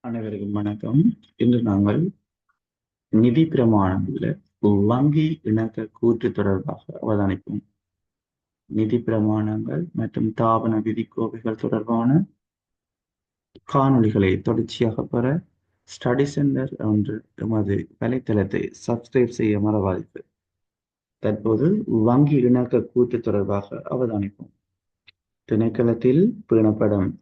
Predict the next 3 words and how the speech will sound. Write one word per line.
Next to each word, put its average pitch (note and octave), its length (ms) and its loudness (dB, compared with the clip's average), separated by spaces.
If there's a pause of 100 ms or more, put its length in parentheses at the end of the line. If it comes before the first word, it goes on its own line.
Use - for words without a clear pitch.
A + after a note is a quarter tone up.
காசீட்டு B2 720 -2
மீதிக்கும் G2+ 600 -4 (960)
திணைக்களத்தின் A#2 880 -2